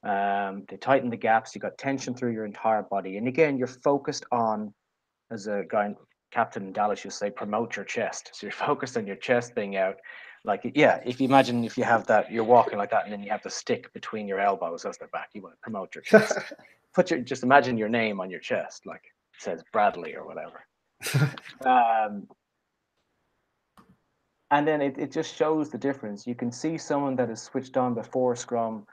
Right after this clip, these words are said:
Speaker 1: versus someone that's not in the props. Um, like how many, if you watch international games, you look at the props, and especially the loose head, their, their left arms are generally always locked and loaded. It looks like they're ready to punch them.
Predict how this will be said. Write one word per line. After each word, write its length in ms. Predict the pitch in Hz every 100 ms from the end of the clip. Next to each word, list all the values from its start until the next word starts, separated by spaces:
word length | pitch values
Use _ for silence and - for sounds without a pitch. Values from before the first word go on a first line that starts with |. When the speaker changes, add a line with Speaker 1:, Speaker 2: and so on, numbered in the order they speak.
| _ _ -
Speaker 1:
versus 260 | 113 107
someone 240 | - 110 104
that's 220 | 95 -
not 220 | 98 80 _
in 420 | 113 110 107 104
the 80 | 95
props. 480 | - 113 - - - _ _ _ _ _ -
Um, 460 | 95 95 92 92 - _ _ _ _ _ -
like 140 | 107
how 160 | - 143
many, 420 | 139 135 123 -
if 60 | 117
you 60 |
watch 180 | 135 131
international 420 | 120 117 120 107
games, 240 | 104 101 107
you 80 |
look 220 | 110 135 156
at 40 |
the 60 | -
props, 560 | - 139 110 - - -
and 220 | 107 101 -
especially 440 | - 139 - 127
the 120 | 117
loose 300 | 107 131 131
head, 240 | 117 92 90
their, 140 | 98
their 160 | 110 101
left 340 | 113 135 131
arms 320 | 123 117 104
are 60 | 92
generally 500 | - 123 135 120 110
always 320 | 107 104 95
locked 300 | 107 120 -
and 100 | 95
loaded. 320 | 104 208 -
It 40 | 117
looks 180 | 131
like 100 | 135
they're 80 | 117
ready 300 | 104 110 107
to 80 | -
punch 340 | - 101 87
them. 140 | -